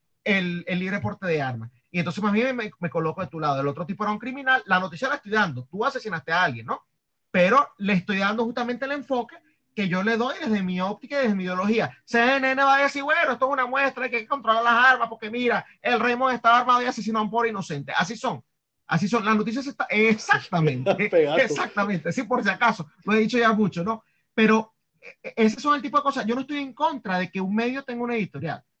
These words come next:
Speaker 1: Lo que sí es que después no te, no te la quieras lanzar, ¿no? De que, "Ah, bueno, es que yo realmente soy sumamente centrado".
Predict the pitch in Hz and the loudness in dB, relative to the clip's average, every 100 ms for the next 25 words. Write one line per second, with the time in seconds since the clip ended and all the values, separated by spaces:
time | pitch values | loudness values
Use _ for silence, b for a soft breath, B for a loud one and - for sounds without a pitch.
0 | _ _ - 190 185 185 175 262 247 233 | _ _ -8 -4 -2 -2 0 0 0 -2
1 | 233 247 262 220 220 247 247 240 240 247 | -4 -2 -4 -2 -4 -2 -2 -2 -2 -2
2 | 269 262 202 165 _ _ _ _ _ - | -4 -2 -2 -4 _ _ _ _ _ -6
3 | 175 - - _ _ _ 185 180 214 254 | -4 -4 -10 _ _ _ -8 -2 0 2
4 | 277 226 240 247 254 247 247 240 262 240 | 2 0 -2 -4 -2 -4 -4 -4 -2 -2
5 | 220 b _ - 240 247 247 240 247 226 | -6 b _ -2 0 -2 -4 -2 -4 -4
6 | 214 226 226 180 | -4 -2 -2 -4